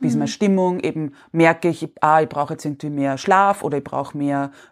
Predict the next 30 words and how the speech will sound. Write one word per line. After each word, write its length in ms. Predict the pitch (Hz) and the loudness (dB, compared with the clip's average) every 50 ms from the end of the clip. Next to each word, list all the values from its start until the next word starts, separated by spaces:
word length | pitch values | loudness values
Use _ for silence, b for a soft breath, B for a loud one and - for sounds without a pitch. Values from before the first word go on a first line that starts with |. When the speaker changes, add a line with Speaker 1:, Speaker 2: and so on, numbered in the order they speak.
| B 175 | B -2
Speaker 1:
Ruhe, 380 | 196 220 214 214 214 202 196 180 - | 2 2 4 6 6 6 6 4 2
ich 100 | 160 135 | -2 -4
bin 260 | - 156 147 147 143 | -2 -4 -2 -4 -4
gereizter, 720 | 139 151 147 147 156 170 175 170 - - - 185 175 - | -4 -2 0 2 4 4 4 2 -2 -4 0 2 2 2
eben 160 | - 160 156 151 | 0 -2 -4 -6
ich 80 | 143 | -6
brauche 300 | - 143 135 139 - - | -4 -4 -6 -6 -4 -6
mehr 140 | 147 139 139 | -6 -6 -6
zum 180 | 143 - 143 - | -6 -8 -8 -6
Essen. 340 | 147 165 160 - - 202 | -6 -6 -6 -4 -4 -2
Speaker 2:
Mhm. 280 | 208 233 226 220 220 226 - _ _ _ | -2 -2 -4 -6 -8 -10 -12 _ _ _
Speaker 1:
Also 220 | - 165 151 165 156 - _ - | -4 -2 0 0 -2 -2 _ 0
da, 380 | - 156 156 170 180 170 - - | 4 6 6 6 6 4 0 -2
oder 200 | - 160 160 156 | -2 0 0 0
ich 40 | |
bin 140 | - 165 165 | 0 0 0
eben 160 | 165 160 147 | 0 -2 -2
auch 100 | - 156 | -4 -4
bei 120 | 147 156 151 | -2 -2 -4
der 80 | 151 | -4
Bewegung, 580 | 143 156 143 147 156 180 - 214 208 208 202 202 b b b b | -4 -6 -2 0 0 0 0 0 -2 -2 -4 -8 b b b b
wann 220 | - 156 151 160 | 0 0 0 2
bin 160 | 160 175 165 165 | 2 0 0 0
ich 140 | 165 160 | 0 -2
voll 400 | - - - - - 175 180 196 | -4 -6 -8 0 2 4 6 6
leistungsfähig 1040 | 190 175 175 160 143 143 165 165 - - 190 185 - - - - 180 185 214 220 - - b b b b | 6 4 4 4 4 2 2 0 -2 -4 -4 -4 -4 -6 -4 0 0 0 0 -2 -4 -10 b b b b
und 200 | b - 170 160 | b -4 -2 2
wann 240 | 160 151 156 170 175 165 | 4 4 4 4 4 2
merke 560 | 151 147 156 170 - - 196 196 190 190 190 | 2 2 0 0 0 0 2 4 4 4 2
ich, 60 | - | 0